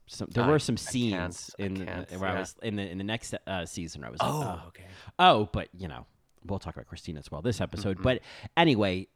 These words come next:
Speaker 1: Teddy feels like this is a good time with a shooter in the building. This seems like a really great time for Owen to decide whether he loves her or he loves Christina. And, uh,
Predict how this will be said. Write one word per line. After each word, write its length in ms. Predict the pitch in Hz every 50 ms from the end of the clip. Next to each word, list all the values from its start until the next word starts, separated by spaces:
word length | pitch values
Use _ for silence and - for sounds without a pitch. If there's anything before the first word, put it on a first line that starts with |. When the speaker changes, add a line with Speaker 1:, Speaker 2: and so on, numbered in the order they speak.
| - _
Speaker 1:
Teddy 360 | - - 180 202 214 208 202 175
feels 240 | - 170 147 127 120
like 100 | 110 -
this 140 | 120 110 104
is 100 | 92 90
a 60 | 90
good 240 | - 101 98 80 -
time 560 | - - 92 87 82 80 82 78 85 90 87
with 160 | 92 90 -
a 100 | 95 92
shooter 460 | - - - - 135 135 131 131 127
in 80 | 120 107
the 60 | 101
building. 440 | - - 90 85 82 82 82 82 85
This 140 | 95 90 -
seems 240 | - 110 101 92
like 100 | 98 92
a 60 | - 92
really 180 | 90 87 87
great 280 | 85 - 85 82 - -
time 360 | - - 90 82 78 76 78 -
for 180 | - 95 - -
Owen 240 | 90 92 90 85 78
to 80 | - 82
decide 420 | - 76 - - 87 78 80 76
whether 180 | 82 76 - -
he 160 | 82 90 85
loves 280 | 87 82 80 82 -
her 380 | - 123 127 139 156 175 190 214 - - - - - -
or 160 | - 117 127 127
he 80 | 120 117
loves 280 | 117 113 104 98 -
Christina. 680 | - - 98 - - - 85 82 80 - 64 64 69 - - _ _ _ - - - _ -
And, 400 | 104 107 110 110 104 101 101 90 - - - - _ -
uh, 360 | 101 104 104 98 98 95 87